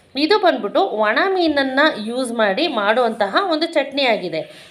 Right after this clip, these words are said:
ಇದಕ್ಕೆ ಸಿಂಪಲ್ ಇಂಗ್ರೀಡಿಯೆಂಟ್ಸ್ನ ಬಳಸಿ ನಾವು ಒಂದು ಮಾಡ್ತೀವಿ. So ಹಾಗಿದ್ರೆ ಲೇಟ್ ಮಾಡದೆ ಈ, ಈ ಒಂದು ವಿಡಿಯೋನ ಸ್ಟಾರ್ಟ್ ಮಾಡೋಣ ಬನ್ನಿ. So, ಆ, ಇದಕ್ಕೆ ಬೇಕಾಗಿರುವಂತಹ ಇಂಗ್ರೀಡಿಯೆಂಟ್ಸ್ ಕೂಡ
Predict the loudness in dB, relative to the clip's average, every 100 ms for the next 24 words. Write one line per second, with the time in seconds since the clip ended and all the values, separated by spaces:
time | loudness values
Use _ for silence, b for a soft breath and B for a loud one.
0 | 0 2 2 2 0 0 -6 0 0 0
1 | -4 -8 -6 -4 -4 -4 -6 -6 -2 2
2 | 2 0 -2 -2 -2 -2 -2 -2 -4 -4
3 | -2 0 0 B B B -2 2 4 4
4 | 2 0 0 2 2 2 2 2 2 2
5 | 2 2 2 0 0 -6 -8 _ _ b
6 | b _ 2 4 4 4 4 2 2 4
7 | 4 4 2 2 0 0 0 0 2 4
8 | 2 4 4 4 2 -2 -2 0 2 0
9 | 0 0 0 -2 -2 0 0 2 0 2
10 | 2 2 0 0 0 2 2 2 0 2
11 | 4 2 -2 0